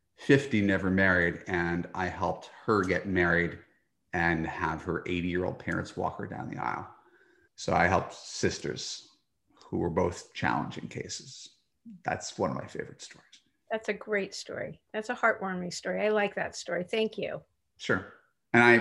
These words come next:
Speaker 1: and again, I could tell you god-awful, you know, ridiculous stories. I even had,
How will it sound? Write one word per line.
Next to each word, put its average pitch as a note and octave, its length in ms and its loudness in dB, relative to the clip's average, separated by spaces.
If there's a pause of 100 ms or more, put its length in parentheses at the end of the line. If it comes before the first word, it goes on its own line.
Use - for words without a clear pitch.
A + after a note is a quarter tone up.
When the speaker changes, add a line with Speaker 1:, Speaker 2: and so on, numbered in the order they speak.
(140)
Speaker 1:
and A2 100 8
again, F#2+ 200 6
I F#2 60 4
could F2+ 180 0
tell G2 180 6
you F2+ 180 6 (420)
god-awful, F2 920 2
you A2+ 60 0
know, F2+ 80 -2
ridiculous F#2 640 0
stories. - 320 -4
I G2 100 2
even G2 200 2
had, F#2 260 2